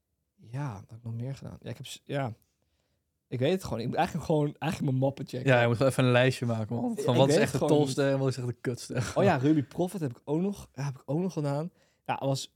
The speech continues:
Speaker 1: oh, ja, dat was ook wel... Oké, dat was wel echt bijzonder. Ik, er, er was dus een, ehm, op Insta was er een post geplaatst door een bedrijf, door een, eh, eh,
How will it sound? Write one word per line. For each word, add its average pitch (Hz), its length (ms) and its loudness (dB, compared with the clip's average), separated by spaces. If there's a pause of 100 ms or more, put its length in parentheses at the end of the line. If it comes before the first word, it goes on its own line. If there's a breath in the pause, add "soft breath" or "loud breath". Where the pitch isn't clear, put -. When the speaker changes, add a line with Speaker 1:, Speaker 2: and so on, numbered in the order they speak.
(260)
Speaker 1:
oh, 160 220 -2
ja, 147 120 0
dat 160 120 2
was 202 100 -4
ook 180 100 0
wel... 147 120 2
Oké, 127 240 -4
dat 139 160 2
was 220 140 -2
wel 160 140 0
echt 127 220 -8
bijzonder. 113 560 -6
Ik, 127 280 -10
er, 139 160 -2
er 143 100 -4
was 151 140 0
dus 175 140 -4
een, 139 220 -6
ehm, 123 400 -6
op - 180 -12
Insta 175 360 -4
was 135 160 -6
er 123 60 -4
een 104 100 -6
post 170 240 -2
geplaatst 135 360 -4
door 120 100 -8
een 107 60 -6
bedrijf, 107 260 -8
door 113 280 -6
een, 110 120 -6
eh, 101 300 -8
eh, - 60 -14